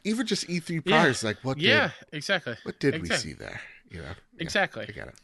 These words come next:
Speaker 2: It's not a shade at, at that Direct. I generally don't remember.
Speaker 1: They let the developers talk. It was really nice. It's like a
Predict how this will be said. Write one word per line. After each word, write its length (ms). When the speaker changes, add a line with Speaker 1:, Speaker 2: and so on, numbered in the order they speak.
Speaker 2:
It's 140
not 120
a 60
shade 240
at, 200
at 340
that 180
Direct. 240
I 120
generally 440
don't 240
remember. 400
Speaker 1:
They 80
let 240
the 40
developers 600
talk. 200
It 40
was 120
really 160
nice. 380
It's 140
like 160
a 80